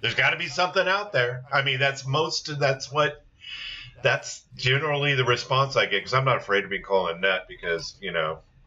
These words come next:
nobody, I, there's no pedestal for me to, to pop off at work or anything. So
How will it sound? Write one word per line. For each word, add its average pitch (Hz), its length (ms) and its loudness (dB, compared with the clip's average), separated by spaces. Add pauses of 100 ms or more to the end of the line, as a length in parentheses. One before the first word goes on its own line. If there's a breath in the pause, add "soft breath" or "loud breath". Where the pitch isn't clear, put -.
(120)
nobody, 92 340 -2
I, 92 180 2
there's 95 180 -4
no 113 100 0
pedestal 104 560 -4
for 87 200 -12
me 92 180 0 (220)
to, 92 120 -4
to 76 80 -10 (500 loud breath)
pop 113 300 0
off 95 320 0
at 90 180 0
work 90 340 -2
or 85 160 0
anything. 82 480 -6
So 90 420 -2